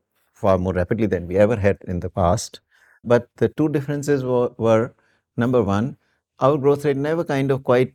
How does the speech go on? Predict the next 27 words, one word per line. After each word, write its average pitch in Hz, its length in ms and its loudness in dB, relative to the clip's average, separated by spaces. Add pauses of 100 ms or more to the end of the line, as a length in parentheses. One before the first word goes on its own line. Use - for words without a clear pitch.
uh, 117 40 -2
uh, 107 640 -2
sustained 131 500 -2
at 117 120 0
the 110 80 2
level 104 320 0
of 107 200 -4
nine, 101 340 -2
ten 101 180 0
percent, 90 480 -6 (160)
which 104 160 -2
is 104 140 0
what 98 220 0 (140)
the 95 140 0 (100)
countries 98 460 -2
of 95 160 -4
East 104 220 -4
Asia 95 260 -2
had 87 140 -4
been 90 140 -4
able 85 200 -6
to - 100 -12
do, 156 80 -2
including 165 380 -2
China 165 340 -2
later 95 300 -2
on. - 180 -8